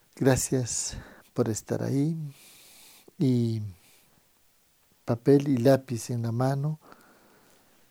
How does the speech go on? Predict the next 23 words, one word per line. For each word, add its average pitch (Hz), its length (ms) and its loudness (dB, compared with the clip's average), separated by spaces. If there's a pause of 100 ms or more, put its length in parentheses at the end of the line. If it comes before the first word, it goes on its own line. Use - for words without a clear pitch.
(300)
escuchando 123 680 0
y 123 40 6
atrapando 113 680 0 (280)
todas 107 260 -2
las - 500 -10
enseñanzas 120 920 -4
que - 100 -20
traje 110 300 -4
para 113 160 -4
compartir 117 500 -6
contigo 120 460 -2
en 110 100 -8
esta 104 460 -10
segunda 131 380 0
parte 107 400 -4
de 117 140 -6
profundización 113 1080 -6 (640)
del 120 120 2
contenido 117 380 -2
iniciático 113 960 -8 (460)
reservado 113 580 -6
para - 220 -12
ti. - 200 -20